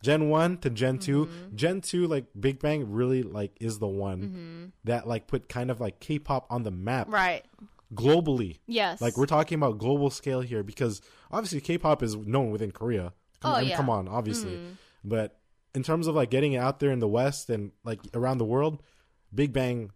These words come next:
Speaker 1: for sure. And obviously Girls' Generation, but kind of Girls' Generation was still more, like,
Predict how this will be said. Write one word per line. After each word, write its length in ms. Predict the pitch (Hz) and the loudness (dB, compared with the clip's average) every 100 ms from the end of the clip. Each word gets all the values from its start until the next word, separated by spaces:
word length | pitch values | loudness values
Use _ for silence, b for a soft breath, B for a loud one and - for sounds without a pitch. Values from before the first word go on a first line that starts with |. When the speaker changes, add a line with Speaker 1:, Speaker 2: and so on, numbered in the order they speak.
| _ | _
Speaker 1:
for 120 | - | -4
sure. 380 | 117 - 123 107 - | -4 2 2 2 0
And 140 | 160 | -2
obviously 340 | 202 247 - 180 | 0 0 -2 0
Girls' 260 | 139 160 | 2 2
Generation, 440 | 120 131 139 143 131 | 2 2 2 0 -2
but 220 | 147 - | -4 -6
kind 200 | - 220 | -8 -4
of 180 | 240 165 B B B _ | -4 -6 B B B _
Girls' 180 | 226 220 | 0 0
Generation 460 | 226 185 185 175 | -2 0 -2 -2
was 140 | 160 143 | -2 -2
still 220 | 143 143 | 0 0
more, 260 | 117 120 127 | 2 0 0
like, 420 | 117 104 95 | 0 -2 -4